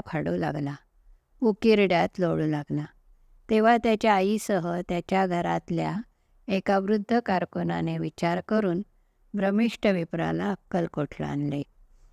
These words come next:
तेव्हा महाराज म्हणाले, "का रे, माजलास का? आणखी दंड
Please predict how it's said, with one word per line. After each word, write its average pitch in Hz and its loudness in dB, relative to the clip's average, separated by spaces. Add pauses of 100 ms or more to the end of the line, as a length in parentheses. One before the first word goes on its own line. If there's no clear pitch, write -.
(220)
तेव्हा 214 2
महाराज 185 2
म्हणाले, 185 0 (600)
"का 185 4
रे, 226 2 (260)
माजलास 190 0
का? 151 0 (580)
आणखी 196 2
दंड 240 4